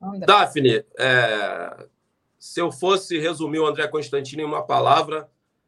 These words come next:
Speaker 2: seria a motivação. Tô muito motivado, sabe? Tô focado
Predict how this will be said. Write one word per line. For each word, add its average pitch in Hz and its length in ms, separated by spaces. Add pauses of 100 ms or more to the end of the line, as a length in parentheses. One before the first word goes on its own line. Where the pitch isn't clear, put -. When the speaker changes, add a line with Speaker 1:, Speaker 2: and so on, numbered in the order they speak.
(340)
Speaker 2:
seria 165 420
a 160 60
motivação. 175 720
Tô 160 100
muito 208 220
motivado, 170 840 (260)
sabe? 165 340
Tô 202 140
focado 175 800